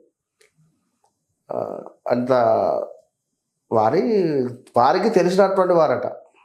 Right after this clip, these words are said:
ఈరోజు జరిగినటువంటి సంఘటన అది, పేర్లు నేను చెప్పను. ఇద్దరికి మంచి జాబ్స్ భార్యాభర్తలకు.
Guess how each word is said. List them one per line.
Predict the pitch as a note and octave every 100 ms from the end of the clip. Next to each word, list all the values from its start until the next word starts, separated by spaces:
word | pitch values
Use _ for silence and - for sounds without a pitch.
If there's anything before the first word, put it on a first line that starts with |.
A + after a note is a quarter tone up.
| _ _ _ -
ఈరోజు | A#2 B2 C3 C3 B2+
జరిగినటువంటి | B2 B2 C3+ C#3+ C3 C3+ C3+
సంఘటన | B2+ B2+ B2+ B2
అది, | A2 C3+ - - _ _ _ -
పేర్లు | B2 D3 D#3+
నేను | D3 B2
చెప్పను. | A2 - B2 A2 D3 - _ _ _ _ _ _ _ _ _ _ _ _ _ _ _ _ _ _
ఇద్దరికి | C3+ D#3+ G#3 G3+ A3+ D3 D3 - - - _ _ _ _ _ _ _ _ B2+
మంచి | D#3 G3+ G3+
జాబ్స్ | C3 G#2+ - - - _ _ _ _ _ _
భార్యాభర్తలకు. | A2+ A#2+ A2 G#2+ - - -